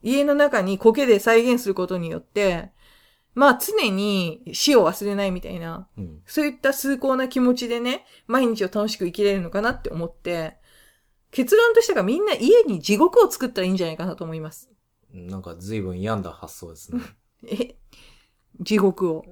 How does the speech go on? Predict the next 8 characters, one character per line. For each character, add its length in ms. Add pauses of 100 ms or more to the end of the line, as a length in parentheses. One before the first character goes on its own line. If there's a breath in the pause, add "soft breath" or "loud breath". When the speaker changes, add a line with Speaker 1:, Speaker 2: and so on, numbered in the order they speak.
Speaker 2:
地 200
獄 320
を？ 320
Speaker 1:
う 100
ん。 300 (300)
Speaker 2:
そ 200
ん 120
な 480